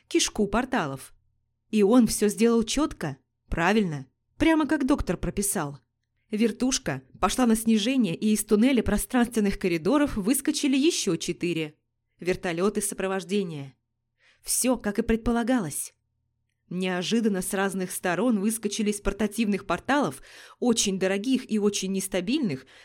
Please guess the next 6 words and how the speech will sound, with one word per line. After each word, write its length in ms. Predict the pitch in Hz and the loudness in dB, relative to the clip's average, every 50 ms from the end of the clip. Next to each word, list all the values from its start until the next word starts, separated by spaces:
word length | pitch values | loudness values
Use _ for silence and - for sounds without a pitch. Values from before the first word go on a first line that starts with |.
| - | -2
аж 160 | - 320 285 240 | 0 0 0 2
двадцать 600 | 220 214 196 214 277 320 311 - - 302 302 220 | 0 -2 2 4 4 2 2 2 0 -2 0 2
вертолётов-преступников 1600 | 240 262 269 - 277 269 233 254 302 302 285 269 - - - 247 240 240 - - 294 302 302 - 226 208 - - 147 131 - - | 0 0 2 2 4 4 6 4 4 4 2 0 0 0 0 0 0 -2 -2 -2 -2 -2 -2 0 -2 -2 -2 -2 -6 -6 -6 -6
и 100 | - 196 | -4 0
около 360 | 180 196 285 - - 311 302 294 | 2 2 2 2 2 0 2 2
шестнадцати 840 | - 302 285 - - 208 196 190 196 - 202 202 - 214 196 196 | 0 -2 -4 0 0 0 0 0 -4 -4 -6 -4 -4 -6 -6 -6